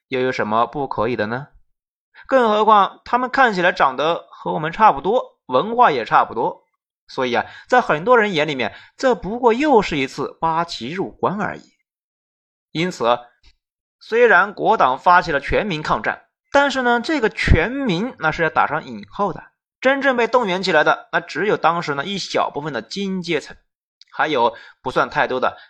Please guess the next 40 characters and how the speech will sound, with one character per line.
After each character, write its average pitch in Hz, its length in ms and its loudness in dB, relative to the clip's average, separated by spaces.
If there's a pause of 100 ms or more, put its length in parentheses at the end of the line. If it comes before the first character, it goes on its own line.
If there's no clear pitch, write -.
(240)
进 160 300 -2
步 208 240 -2
人 - 180 -10
群。 - 160 -16 (920)
而 226 140 2
占 233 180 2
中 254 180 0
国 202 160 2
人 190 140 0
口 175 180 2
绝 165 160 -2
大 196 80 0
多 185 160 -2
数 190 80 -4
的 156 140 2
农 135 200 -6
村 190 200 -6
社 135 180 0
会， - 400 -10
在 160 140 0
抗 180 240 -2
战 151 120 0
前 120 200 -8
期 143 160 -8
呢， 135 120 -6 (200)
基 233 180 -6
本 147 140 -2
上 127 180 -2
处 98 220 -8
于 131 100 -4
一 120 80 -6
个 117 320 -6
旁 165 240 0
观 226 160 -4
者 143 100 -4
的 104 100 -6
角 85 180 -10
色。 - 180 -20 (880)
那 175 140 0
么， 175 260 2